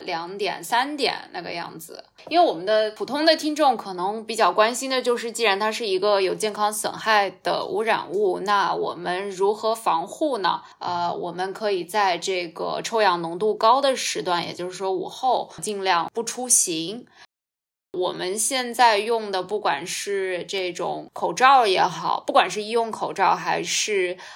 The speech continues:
呃，冬天防雾霾的这个N九五的口罩，还是普通市面上商用的空气净化器，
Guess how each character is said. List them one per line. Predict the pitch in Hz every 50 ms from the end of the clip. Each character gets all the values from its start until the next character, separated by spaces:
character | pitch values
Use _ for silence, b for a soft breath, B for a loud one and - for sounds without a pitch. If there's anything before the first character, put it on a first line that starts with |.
| B
呃， | B - 190 -
冬 | 190 208 196 208
天 | 226 220 214 214
防 | - 185 180 185
雾 | 202 233 220
霾 | 202 165 156 - - 175
的 | 196 208
这 | 196 208 202 190 185
个 | 190 185 170
N | 156 196 202
九 | 202 208 202
五 | 202 190 175 -
的 | - 180
口 | 180 - 202 - -
罩， | 165 196 185 170 - - - B B B B B B B
还 | B - - 190 208
是 | 202 - 254 262 254 240
普 | 233 - - 185
通 | - 208 214 226
市 | 240 - - 294
面 | 269 254 254 247
上 | 240 240 220 196 190 196
商 | - 254 233 240 240 247
用 | 262 247 233 214
的 | 190 160 165
空 | - - 220 233 240
气 | 240 262 233
净 | 220 254 247 240
化 | 247 254 240 233
器， | 233 - - - 247 185